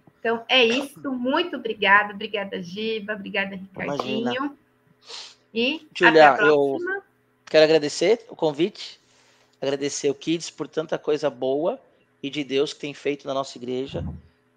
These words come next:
Speaker 2: É, eu sou pai de duas Kids discípulas e eu sou abençoado e edificado pelo ministério de vocês. Agradeço.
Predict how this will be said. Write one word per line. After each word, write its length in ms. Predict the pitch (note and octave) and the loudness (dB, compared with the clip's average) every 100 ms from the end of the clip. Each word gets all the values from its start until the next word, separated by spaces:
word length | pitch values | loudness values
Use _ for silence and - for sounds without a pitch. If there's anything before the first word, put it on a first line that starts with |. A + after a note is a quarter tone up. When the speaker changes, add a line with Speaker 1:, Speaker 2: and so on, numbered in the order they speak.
| _ | _
Speaker 2:
É, 120 | B2+ | 0
eu 120 | C3 D3 | 0 0
sou 180 | D#3 | -2
pai 200 | C3+ C#3+ C3+ | 2 2 2
de 80 | |
duas 600 | B2 C3+ C3+ A#2+ - - _ _ _ | -6 -4 -4 -4 -10 -16 _ _ _
Kids 240 | - B2 | -16 -12
discípulas 560 | - D3 C#3+ D3+ C#3 A#2+ | -8 -8 -6 -4 -4 -4
e 60 | |
eu 120 | C3 B2+ - | -8 -8 -16
sou 420 | - C#3 F#3 - _ _ _ _ | -8 -4 -4 -8 _ _ _ _
abençoado 760 | C3+ C3 C3+ - C3 C3 C3 C3+ | -4 -4 -8 -4 0 2 0 -6
e 60 | |
edificado 500 | C3+ A#2 - B2+ A#2+ | -8 -10 -6 -4 -4
pelo 160 | - B2 | -8 -6
ministério 340 | C3 B2+ C3 | -6 -8 -12
de 80 | B2 | -12
vocês. 540 | D3 - C3 C3+ - _ _ _ _ | -18 -12 -12 -12 -20 _ _ _ _
Agradeço. 640 | C#3+ C#3 B2 C3+ D3+ - | -2 -2 0 -4 -6 -14